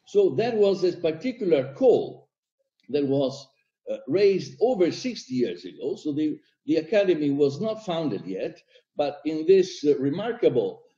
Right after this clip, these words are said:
uh, speech that he delivered at the Columbia University, uh, he made this call, let's say, that in my opinion, really,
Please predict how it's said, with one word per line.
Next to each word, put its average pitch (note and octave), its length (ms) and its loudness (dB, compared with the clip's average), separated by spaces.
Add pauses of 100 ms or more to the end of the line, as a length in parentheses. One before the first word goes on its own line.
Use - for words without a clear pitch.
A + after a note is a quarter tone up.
(160)
uh, A#2 480 -4
speech - 560 -8
that B2 120 0
he D3+ 100 -6
delivered C3+ 480 0
at A2 100 -4
the A2+ 80 -6
Columbia D3+ 440 -2
University, A#2 760 -6 (480)
uh, D#3 180 -4
he A#3+ 380 -6
made G#3 480 0 (180)
this G3+ 440 -10 (200)
call, D#3 400 6
let's F3+ 240 -2
say, F#3+ 300 2 (300)
that F#3+ 280 -2
in D3+ 160 0
my B3 180 -4
opinion, F3 560 -2
really, F#3+ 440 -4